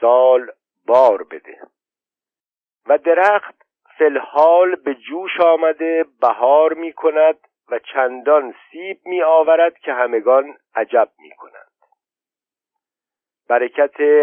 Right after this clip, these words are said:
حضرت شاه باید از درخت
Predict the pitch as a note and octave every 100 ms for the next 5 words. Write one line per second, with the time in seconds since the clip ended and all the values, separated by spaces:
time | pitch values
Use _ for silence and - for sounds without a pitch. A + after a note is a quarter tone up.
0 | C3 B2+ A2+ B2 C#3 D#3 C#3 D#3 D3 D3
1 | D3 C#3 - _ _ A#2+ A#2 C3+ C#3 _
2 | A#2+ A#2 G#2 A#2 A2 B2 C#3 C#3+ - -